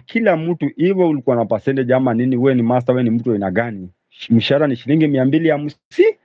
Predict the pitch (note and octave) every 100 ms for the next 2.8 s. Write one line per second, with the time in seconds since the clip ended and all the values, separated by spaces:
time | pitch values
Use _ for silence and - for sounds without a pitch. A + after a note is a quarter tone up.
0 | _ _ - F2+ - A#2 G2 - G3 A3
1 | - F3 - D3+ B2+ C3 B2+ A#2+ A2+ -
2 | C#3 C#3 G#2+ - C3 C3 G#2+